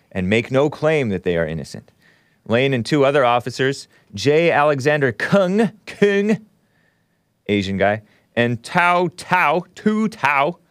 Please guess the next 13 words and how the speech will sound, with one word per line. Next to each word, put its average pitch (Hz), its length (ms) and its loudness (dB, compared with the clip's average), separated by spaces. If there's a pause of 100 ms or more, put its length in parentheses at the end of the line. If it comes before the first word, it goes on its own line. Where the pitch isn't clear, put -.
(680)
another 104 220 -2
Asian 104 300 -2
guy, 98 200 2
I 95 40 0
think, 120 220 -6 (580)
were 117 140 -2
convicted. 147 480 -4 (240)
I 101 60 -20
think 240 280 -12
they 90 100 -2
were 87 100 -2
both 80 300 -4
Asians. 82 560 -10